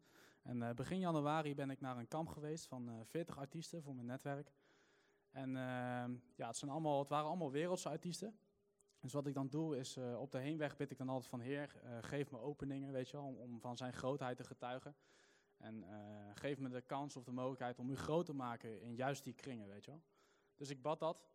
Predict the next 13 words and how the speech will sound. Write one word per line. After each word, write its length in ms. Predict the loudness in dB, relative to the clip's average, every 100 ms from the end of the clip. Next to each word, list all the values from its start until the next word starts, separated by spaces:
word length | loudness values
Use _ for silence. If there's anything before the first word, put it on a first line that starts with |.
| _
en, 260 | -4 -2
eh, 380 | 0 2 0 0
ik 100 | 0
kwam 200 | 4 4
aan 220 | 4 2
op, 200 | 2 -2
eh, 200 | -2 -2 -2
rond 200 | -4 -4
een 120 | -4
uur 120 | -2
of 120 | -2
zes, 380 | 0 0 0 -4
zeven. 480 | -6 -2 0 -2 -6